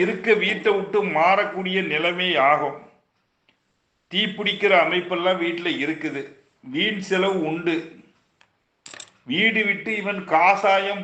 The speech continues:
பூணுவானே. காசாயம்னா கசாயம் காய்ச்சி குடிக்கிறது இல்ல,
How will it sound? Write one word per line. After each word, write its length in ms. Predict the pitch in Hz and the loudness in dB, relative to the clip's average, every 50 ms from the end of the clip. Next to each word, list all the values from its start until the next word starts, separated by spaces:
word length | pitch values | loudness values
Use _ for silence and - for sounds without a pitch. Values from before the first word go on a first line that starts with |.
| 180 | -10
பூணுவானே. 680 | - 175 180 185 185 180 170 156 151 147 143 139 143 143 135 123 - - - _ - | -8 -6 -6 -4 -4 -4 -4 -2 0 0 0 0 -2 -4 -6 -8 -12 -16 -20 _ 0
காசாயம்னா 680 | 127 135 165 170 - 208 190 190 190 180 180 196 196 190 160 127 139 170 185 - - - - _ _ _ _ _ _ _ _ _ _ _ _ _ _ _ _ _ _ _ - | 2 2 2 2 2 2 2 2 2 0 0 2 2 4 4 4 2 0 -2 -4 -10 -18 -20 _ _ _ _ _ _ _ _ _ _ _ _ _ _ _ _ _ _ _ -4
கசாயம் 420 | 117 123 - 180 190 196 202 196 | -4 -2 2 4 4 4 4 2
காய்ச்சி 200 | 196 190 185 185 175 | 0 0 0 -2 -2
குடிக்கிறது 360 | 175 165 156 160 160 160 151 | -2 -2 -2 -2 -4 -4 -4
இல்ல, 120 | 147 131 | -4 -4